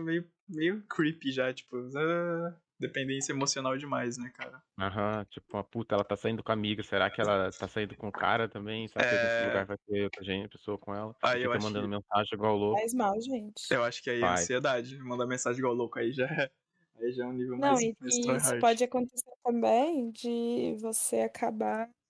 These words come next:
Speaker 3: criando muita expectativa em cima da pessoa, e
Speaker 1: Não.
Speaker 3: às vezes a
Speaker 2: Exato.
Speaker 3: pessoa não tá no mesmo rolê que você, e isso destrói muito uma coisa que podia dar certo.
Speaker 1: Demais.
Speaker 2: Uhum.
Speaker 1: Eu acho que a gente tem que basear todo relacionamento na reciprocidade, não é mesmo?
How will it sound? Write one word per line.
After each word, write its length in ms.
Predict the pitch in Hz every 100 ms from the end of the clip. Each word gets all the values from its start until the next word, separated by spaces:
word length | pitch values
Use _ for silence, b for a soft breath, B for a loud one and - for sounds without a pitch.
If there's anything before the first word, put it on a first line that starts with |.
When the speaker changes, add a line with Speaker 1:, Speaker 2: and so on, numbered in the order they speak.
| -
Speaker 3:
criando 400 | - 233 220 226
muita 240 | 226 226 -
expectativa 720 | - 247 277 294 - 240 220
em 60 |
cima 220 | 220 - 214
da 100 | 214
pessoa, 560 | - 220 - 240 294 B 165 147 131
e 40 |
Speaker 1:
Não. 20 |
Speaker 3:
às 120 | 127 -
vezes 220 | 220 95
a 60 |
Speaker 2:
Exato. 0 |
Speaker 3:
pessoa 420 | - 233 - 233 226
não 180 | 233
tá 160 | 240 226
no 80 | 247
mesmo 320 | 320 294 254
rolê 280 | 240 233 226
que 120 | 226 -
você, 480 | 220 220 220 202 196 _ -
e 140 | 220
isso 180 | 220 226
destrói 480 | 226 - 233 220 247
muito 580 | 240 254 254 208 -
uma 140 | 226 233
coisa 200 | 226 220
que 60 | -
podia 180 | 220
dar 160 | 214 214
certo. 500 | - 208 202 - -
Speaker 1:
Demais. 800 | - 143 135 127 123 123 120 110
Speaker 2:
Uhum. 140 | - - - -
Speaker 1:
Eu 80 | 123
acho 200 | - -
que 60 |
a 40 | 151
gente 160 | 156
tem 100 | -
que 80 | 160
basear 300 | 156 147 147
todo 180 | - 156
relacionamento 600 | 165 160 160 151 139 147
na 160 | 143 139
reciprocidade, 760 | 160 - - 165 - 123 120 123
não 100 | 120
é 20 |
mesmo? 260 | 127 120